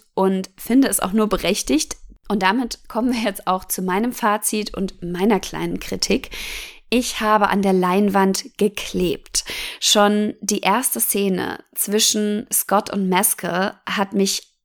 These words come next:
so gefesselt und mich ihre unglaubliche Chemie spüren lassen. Ich kann euch nur empfehlen, schaut euch Interviews mit den beiden an. Sie beenden die Sätze des anderen und sind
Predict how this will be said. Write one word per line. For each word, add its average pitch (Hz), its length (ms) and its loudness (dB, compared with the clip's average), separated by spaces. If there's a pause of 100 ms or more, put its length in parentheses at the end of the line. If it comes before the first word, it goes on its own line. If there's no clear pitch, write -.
so 202 300 2
gefesselt 214 640 0
und 190 320 0 (180)
mich 196 300 0
ihre 190 200 2
unglaubliche 202 960 2
Chemie 190 580 0 (220)
spüren 185 540 0
lassen. - 380 -4 (480)
Ich 214 140 2
kann 226 180 2
euch 254 140 2
nur 233 100 4
empfehlen, 214 560 2
schaut 220 580 -2
euch 202 600 0
Interviews 190 640 2
mit 175 140 -2
den 180 160 -4
beiden 190 300 -4
an. 190 280 -2 (300)
Sie 208 160 2
beenden 226 520 4
die 240 140 4
Sätze 196 480 2
des 185 300 -4
anderen 196 560 -2
und 196 240 -2
sind 202 280 -6